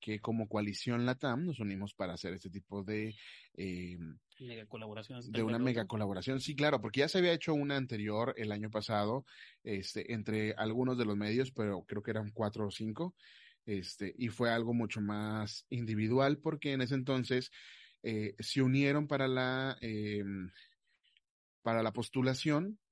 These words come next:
Speaker 1: pero después cada medio independientemente hizo su historia,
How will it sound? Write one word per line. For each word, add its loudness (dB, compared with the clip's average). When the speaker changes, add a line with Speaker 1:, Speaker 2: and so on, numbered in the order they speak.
Speaker 1:
pero 6
después 4
cada 2
medio 2
independientemente -2
hizo 0
su -4
historia, 2